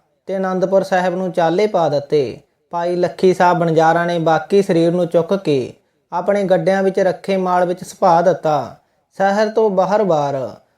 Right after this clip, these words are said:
ਆ ਕੇ ਉਸਨੇ ਆਪਣੀ ਝੋਪੜੀ ਵਿੱਚ ਰੱਖ ਕੇ ਗੁਰੂ ਜੀ ਦੇ ਧੜ ਦਾ ਸੰਸਕਾਰ ਕਰ ਦਿੱਤਾ, ਜਿਸ ਵਿੱਚ ਝੋਪੜੀ ਨੂੰ ਅੱਗ ਲਾਉਣੀ ਪਈ। ਜਿਸ ਥਾਂ 'ਤੇ ਗੁਰੂ ਜੀ ਦੀ ਸ਼ਹੀਦੀ ਹੋਈ,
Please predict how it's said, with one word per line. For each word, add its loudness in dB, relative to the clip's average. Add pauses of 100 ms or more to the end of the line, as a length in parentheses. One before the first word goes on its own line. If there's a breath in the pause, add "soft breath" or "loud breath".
(140)
ਆ 0
ਕੇ -2
ਉਸਨੇ -2
ਆਪਣੀ 0
ਝੋਪੜੀ 2
ਵਿੱਚ 0
ਰੱਖ 2
ਕੇ 2
ਗੁਰੂ 2
ਜੀ 0
ਦੇ 2
ਧੜ 0
ਦਾ -6 (420)
ਸੰਸਕਾਰ 0
ਕਰ 2
ਦਿੱਤਾ, -4 (220)
ਜਿਸ 0
ਵਿੱਚ 2
ਝੋਪੜੀ 4
ਨੂੰ 2
ਅੱਗ 0
ਲਾਉਣੀ 2
ਪਈ। -2 (420)
ਜਿਸ -2
ਥਾਂ -2
'ਤੇ 2
ਗੁਰੂ 4
ਜੀ 2
ਦੀ 2
ਸ਼ਹੀਦੀ 2
ਹੋਈ, 0